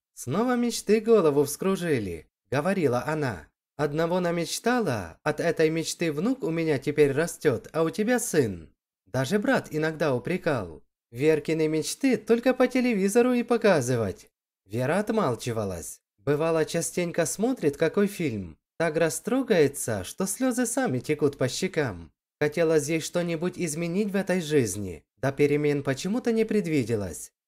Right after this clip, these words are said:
Вот разве что в райцентре химическую завивку сделала,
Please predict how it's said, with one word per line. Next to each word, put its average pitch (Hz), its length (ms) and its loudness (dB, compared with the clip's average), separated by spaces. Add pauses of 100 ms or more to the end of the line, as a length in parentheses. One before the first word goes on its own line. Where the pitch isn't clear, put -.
Вот 147 280 0
разве 165 340 0
что 180 220 -2
в 165 60 0
райцентре 170 540 0
химическую 180 720 -2
завивку 180 500 0
сделала, 117 640 0